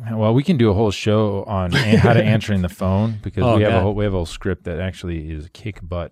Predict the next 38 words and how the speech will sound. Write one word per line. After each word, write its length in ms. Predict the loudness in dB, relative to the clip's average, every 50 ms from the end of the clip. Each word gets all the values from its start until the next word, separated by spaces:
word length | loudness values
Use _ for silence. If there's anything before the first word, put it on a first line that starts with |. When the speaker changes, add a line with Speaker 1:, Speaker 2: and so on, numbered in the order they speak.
| -14 -10 -6
Speaker 2:
Maybe 100 | -2 -2
Speaker 1:
So 60 | 0
Speaker 2:
we 60 | -2 -2
should. 240 | -4 -6 -8 -8 -10 -16 _ _ _ _ _ _ _ _ _ _ _ _ _ _ _ _ _ -8
Speaker 1:
yeah, 80 | -6 -4
we'll 120 | -4 -4
do 120 | -4 -4 -6
that. 420 | -6 -6 -8 -10 -16 -20 -20 -20 _
We'll 80 | -10 -6
do 100 | -4 -2
that. 100 | 0 -2
We'll 80 | -2 -2
give 160 | -4 -6 -6
people 240 | -6 -8 -8 -8 -8
the 100 | -10 -12
script. 540 | -14 -14 -16 -12 -12 -12 -12 -12 -16 -20 -20 -20 -20 -20 _
The 60 | -20
script. 340 | -20 -16 -14 -14 -12 -10 -6
Speaker 2:
Mm. 500 | -4 -4 -4 -4 -6 -8 -10 -12 -16 -20 _ _ _ _ _ _ -20 -20 -20
Speaker 1:
<laughs> 460 | -20 -20 -20 _ _ _ _ _ -16
Bomb 420 | -10 -4 -4 -2 -2 -2 -4 -4 -6
drop. 400 | -6 -6 -8 -8 -8 -10 -6 -4
Speaker 2:
<laughs> 60 | -4 -2 0 0 0 0 0 -2 -2 -4 -4 -6 -10 -14 -20 _ _ -10
Speaker 1:
Yeah. 300 | -4 0 0 0 0 -2 -4 -2
Well, 280 | 0 2 2 2 2
there 180 | 2 2 4 4
you 80 | 4
have 220 | 4 4 4 4 4
it. 60 | 4
I 60 | 2 2
mean, 280 | 2 0 0 -2 -6 _ _ _ _ _
semi-private 600 | _ -8 -4 -2 0 0 0 2 0 0 0 0 -2
training's 340 | -2 -2 0 0 -2 -2 -4
what 280 | -2 -2 -2 0 0
we, 180 | 0 0 0 0
that's 340 | -2 0 -2 -2 -2 -2 -2
what 140 | 0 0
we're, 220 | 2 2 2 0